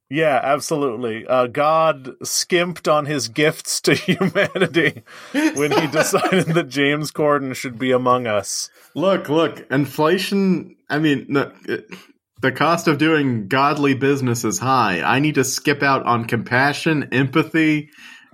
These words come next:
Speaker 2: being a decent person on this one particular British entertainer.
Speaker 1: If there is any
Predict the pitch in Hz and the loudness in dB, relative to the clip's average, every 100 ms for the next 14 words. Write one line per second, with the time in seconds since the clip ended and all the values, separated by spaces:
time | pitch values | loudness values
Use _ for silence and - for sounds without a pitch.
0 | 113 113 139 156 151 123 139 147 143 139 | -8 0 2 4 2 2 2 2 0 -2
1 | - 143 143 - 117 110 117 123 123 123 | 0 0 0 0 0 2 2 2 2 0
2 | 98 113 131 147 139 139 139 131 135 127 | -4 0 2 2 0 0 2 0 2 2
3 | 123 113 120 120 131 120 - 143 131 123 | 2 0 0 2 2 0 -2 0 2 2
4 | 104 117 110 92 85 92 _ _ - 151 | 2 2 2 0 -2 -6 _ _ -2 -2
5 | 131 190 220 226 175 - 151 170 180 180 | 2 0 0 -2 -4 0 0 0 0 0
6 | 180 185 | -2 -4